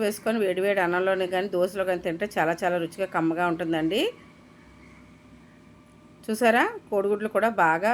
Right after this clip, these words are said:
ఉడికిపోయినాయి పులుసులోని. చక్కగా తిన్నప్పుడైతే పుల్ల పుల్లగా కోడిగుడ్లు చాలా బాగుంటాయండి. కోడిగుడ్ల పులుసు రెడీ అయిపోయిన తర్వాత ఇలాగైతే నేను కొత్తిమీర అయితే కొద్దిగా వేసుకున్నాను.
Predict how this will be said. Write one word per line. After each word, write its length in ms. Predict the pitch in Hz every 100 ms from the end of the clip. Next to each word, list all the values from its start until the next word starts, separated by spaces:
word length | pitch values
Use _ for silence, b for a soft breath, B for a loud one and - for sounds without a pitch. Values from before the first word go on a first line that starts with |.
| 247
ఉడికిపోయినాయి 640 | 180 180 190 185 175 190 370 508 - - - - - - - - - - - - - - -
పులుసులోని. 540 | - 196 - 196 185 240 349
చక్కగా 360 | 226 - 202 226 233
తిన్నప్పుడైతే 560 | 226 220 220 196 180 247
పుల్ల 160 | 202 190
పుల్లగా 240 | 190 190 214 208
కోడిగుడ్లు 380 | 180 185 196 202
చాలా 180 | 175 165 175
బాగుంటాయండి. 580 | 165 175 180 165 165 311 440 B B B B - -
కోడిగుడ్ల 340 | 220 240 240 226
పులుసు 220 | 202 247
రెడీ 140 | 185 185
అయిపోయిన 260 | 190 190 180
తర్వాత 160 | 185 208
ఇలాగైతే 320 | 190 175 175 196
నేను 120 | 185 180
కొత్తిమీర 340 | 170 185 185 170
అయితే 120 | 190
కొద్దిగా 220 | 190 170 170
వేసుకున్నాను. 540 | 160 - 185 170 196